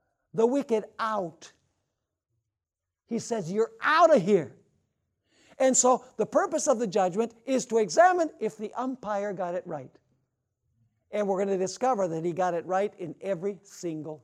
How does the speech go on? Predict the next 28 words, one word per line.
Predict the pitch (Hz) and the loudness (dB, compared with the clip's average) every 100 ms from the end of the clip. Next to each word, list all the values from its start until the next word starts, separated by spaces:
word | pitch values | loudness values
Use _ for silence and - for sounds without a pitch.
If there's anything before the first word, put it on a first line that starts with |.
| _ | _
case. | - 117 101 - - _ _ _ _ _ _ _ | -16 -16 -18 -20 -20 _ _ _ _ _ _ _
The | 127 | -20
purpose | - 277 277 285 277 - - _ _ _ _ 185 | 0 2 4 4 2 -2 -16 _ _ _ _ -4
is | 175 | -4
not | 220 254 | -2 -4
to | 208 | 0
reverse | 196 196 320 311 | 0 2 0 0
any | 254 233 | -2 -4
case. | 220 220 214 - _ 175 | -2 -2 -2 -10 _ -14
The | 160 | -2
purpose | 254 302 277 240 | 2 2 2 -4
is | 196 160 | -4 -6
to | 170 | -6
show | - 226 208 196 - _ | -4 2 2 2 -8 _
that | 170 147 135 | -10 -10 -6
God | 120 120 127 156 - 135 | -2 0 0 -4 -14 -8
did | 156 165 131 - - | -4 -4 -6 -16 -4
everything | 247 226 247 202 202 185 180 170 _ | -2 0 -2 -4 0 0 0 -6 _
right. | 156 147 123 - _ _ _ _ _ _ _ _ _ _ _ _ _ 165 | -8 -8 -8 -14 _ _ _ _ _ _ _ _ _ _ _ _ _ -8
Now | 165 | -4
let's | 226 | 0
continue | 214 202 240 220 | -2 0 0 0
here. | 160 135 - _ _ _ _ _ _ | 0 -2 -6 _ _ _ _ _ _
The | 143 208 | 4 6
wicked | 190 196 330 392 247 247 | 6 2 2 2 2 0
surround | - 220 208 247 302 302 | 0 -2 0 2 2 4
the | 262 | 6
what? | 294 262 - | 6 4 -2